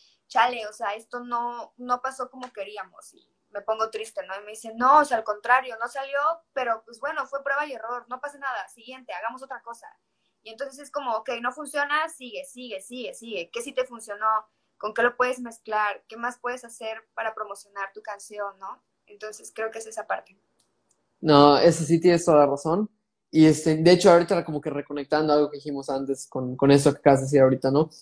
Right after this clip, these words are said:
Speaker 2: De, o sea, si no te salió, pues como para seguir adelante, ¿no? No, no, no te rindas en ese momento, ¿no? Pero también, regresándonos a la parte del video de Celeste, por ejemplo, que dijiste que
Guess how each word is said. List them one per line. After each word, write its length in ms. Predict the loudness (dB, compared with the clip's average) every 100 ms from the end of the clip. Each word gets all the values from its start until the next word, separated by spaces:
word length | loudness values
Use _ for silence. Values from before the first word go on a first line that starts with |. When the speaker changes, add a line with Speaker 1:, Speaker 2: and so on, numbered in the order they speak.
| _
Speaker 2:
De, 600 | 4 8 8 8 4 0 _ _
o 60 | 0
sea, 100 | 4
si 120 | 8
no 120 | 8
te 80 | 6
salió, 540 | 6 8 10 8 4 -6
pues 260 | -10 -10 _
como 200 | -8 -4
para 140 | -4
seguir 180 | 0 2
adelante, 380 | 2 0 -6 -8
¿no? 180 | -6 -4
No, 180 | -4 -4
no, 380 | -4 -2 -4
no 100 | -6 -6
te 80 |
rindas 320 | -4 -4 -8 -10
en 80 |
ese 120 | -8 -6
momento, 380 | -6 -6 -4
¿no? 160 | -4 -4 _ _ 4
Pero 140 | 8
también, 460 | 8 6 4 0 -10 _ _ _ _ _ _ _ _
regresándonos 600 | 0 2 4 4 4 2
a 60 | 2
la 120 | 2
parte 280 | 4 2 4
del 560 | 2 2 -4 -4 -2 4
video 300 | 6 8 6
de 140 | 4
Celeste, 460 | 0 0 0 -2 -10
por 140 | -8
ejemplo, 260 | -10 -4 4
que 60 | 6
dijiste 320 | 6 2 2
que 220 | 0